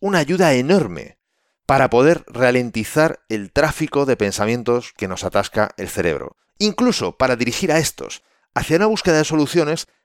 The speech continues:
lejos de dejarles que se vayan a su aire, regodeándose en los distintos problemas que podamos tener.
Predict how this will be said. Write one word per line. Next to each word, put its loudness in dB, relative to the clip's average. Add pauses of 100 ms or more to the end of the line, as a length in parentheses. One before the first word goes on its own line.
lejos -2
de -2
dejarles -2
que -8
se -4
vayan 0
a 0
su 0
aire, 0 (500)
regodeándose 2
en -4
los 2
distintos -2
problemas -2
que -4
podamos -4
tener. -12